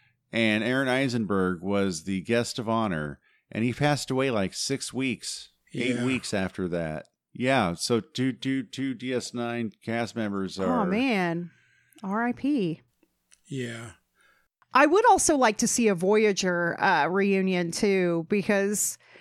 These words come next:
Speaker 3: man, I like those guys,
Speaker 1: There was
Speaker 3: too.
Speaker 1: one on the internet, like, a month ago.
Speaker 2: What?
Speaker 3: Yeah, but I,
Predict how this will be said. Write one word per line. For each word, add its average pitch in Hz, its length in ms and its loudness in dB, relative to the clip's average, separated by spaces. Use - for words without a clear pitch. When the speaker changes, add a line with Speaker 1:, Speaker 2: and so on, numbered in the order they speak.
Speaker 3:
man, 208 580 2
I 254 80 2
like 320 260 0
those 339 240 0
guys, - 180 2
Speaker 1:
There 143 220 6
was 170 120 6
Speaker 3:
too. - 60 4
Speaker 1:
one 175 180 6
on 175 100 4
the 165 180 4
internet, 147 420 2
like, 117 260 0
a 120 40 2
month 131 340 0
ago. 82 420 -2
Speaker 2:
What? 311 1040 4
Speaker 3:
Yeah, 392 240 6
but 285 240 6
I, 370 260 8